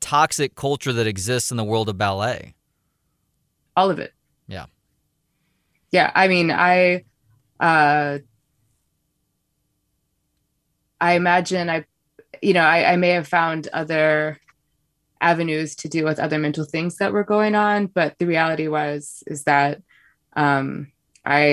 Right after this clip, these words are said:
Speaker 2: had very abusive ballet teachers when I was younger,
Speaker 1: Mm.
Speaker 2: and I was punished and, um, abused physically for the way that I looked.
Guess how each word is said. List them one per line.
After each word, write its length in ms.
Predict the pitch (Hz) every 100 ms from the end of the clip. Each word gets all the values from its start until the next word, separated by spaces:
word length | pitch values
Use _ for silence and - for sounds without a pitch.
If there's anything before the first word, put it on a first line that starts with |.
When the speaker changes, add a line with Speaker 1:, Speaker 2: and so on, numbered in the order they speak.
| 147
Speaker 2:
had 300 | 147 147 139
very 280 | 147 143 139
abusive 560 | 143 151 147 143 139
ballet 280 | 147 143 143
teachers 480 | 139 151 170 170 170
when 100 | 175
I 80 | 180
was 140 | 180
younger, 540 | 180 180 190 190 190 -
Speaker 1:
Mm. 60 | -
Speaker 2:
and 160 | 147 151
I 120 | 151
was 360 | 147 143 - _
punished 520 | 156 147 151 - - -
and, 460 | 135 135 143 147 - _ _ _ _
um, 400 | 143 107 87 156 _ _
abused 380 | 170 175 165 151
physically 600 | - 156 156 156 143 139
for 160 | 143 160
the 100 | 147
way 160 | 143 143
that 160 | 143
I 100 | 135
looked. 400 | 131 135 - -